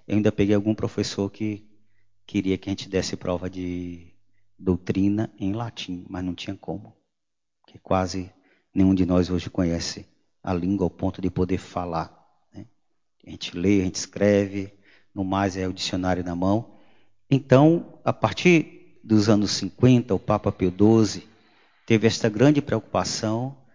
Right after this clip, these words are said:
né, com o Divino Aflante Espíritos, ele teve essa grande preocupação de trazer uma reforma na liturgia, e aos poucos a gente foi abrindo para as línguas vernáculas, problema é que os livros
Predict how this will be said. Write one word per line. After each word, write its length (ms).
né, 220
com 80
o 40
Divino 280
Aflante 340
Espíritos, 640
ele 120
teve 160
essa 160
grande 240
preocupação 640
de 120
trazer 720
uma 120
reforma 500
na 80
liturgia, 1120
e 140
aos 260
poucos 720
a 80
gente 220
foi 320
abrindo 600
para 380
as 140
línguas 400
vernáculas, 840
problema 320
é 20
que 140
os 120
livros 540